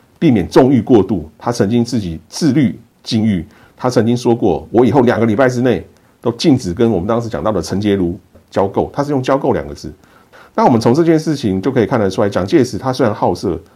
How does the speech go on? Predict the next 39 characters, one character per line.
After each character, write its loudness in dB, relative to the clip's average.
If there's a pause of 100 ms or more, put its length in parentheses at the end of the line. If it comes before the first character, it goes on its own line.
但 0
是 -4
他 -2
也 -4
知 -10
道 -2
他 -10
要 -6
戒 -6
色。 -10 (480)
所 4
以 6
呢， 6
我 2
们 0
想 -2
要 2
问 2
一 2
下 -2
郑 0
院 4
长： -4 (720)
那 4
我 6
们 2
一 2
般 4
的 6
人， 4
如 2
果 6
你 4
知 -4
道 2
自 -2
己 2
好 0
色 0